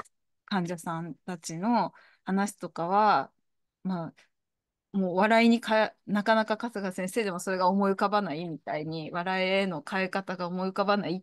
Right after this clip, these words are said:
ていうのを言っていて、で、親子関係で、なんていうの、その瞬間の話じゃなくて、長く続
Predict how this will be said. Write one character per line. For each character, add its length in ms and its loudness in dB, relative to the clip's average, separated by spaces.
て 80 -4
い 140 -2
う 40 -6
の 140 -6
を 20 -8
言 160 -6
っ 40 -8
て 220 -8
い 80 -10
て、 380 -4
で、 80 -6
親 200 -2
子 160 0
関 240 4
係 360 -10
で、 240 -6
な 200 -2
ん 60 -8
て 100 -14
い 40 -8
う 40 -10
の、 120 -10
そ 140 2
の 100 6
瞬 320 2
間 300 2
の 260 4
話 400 2
じ 60 -4
ゃ 80 -6
な 140 -8
く 140 -20
て、 420 -10
長 600 4
く 160 -8
続 560 -6